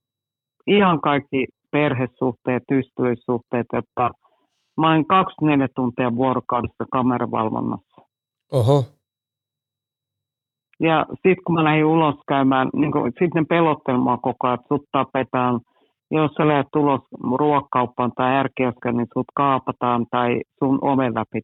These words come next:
Speaker 1: tullaan. Mä kuuntelin seitsemän vuotta sitä kymmeneltä pykältä.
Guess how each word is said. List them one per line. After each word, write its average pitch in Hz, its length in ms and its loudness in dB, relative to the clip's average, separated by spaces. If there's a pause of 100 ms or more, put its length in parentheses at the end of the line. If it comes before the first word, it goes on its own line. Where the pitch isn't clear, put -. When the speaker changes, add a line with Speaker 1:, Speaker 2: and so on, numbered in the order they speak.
Speaker 1:
tullaan. 117 380 -6 (1200)
Mä 160 180 0
kuuntelin 175 520 2
seitsemän 165 480 0
vuotta 123 300 -2
sitä 123 320 -6
kymmeneltä 120 580 -2
pykältä. 110 480 -10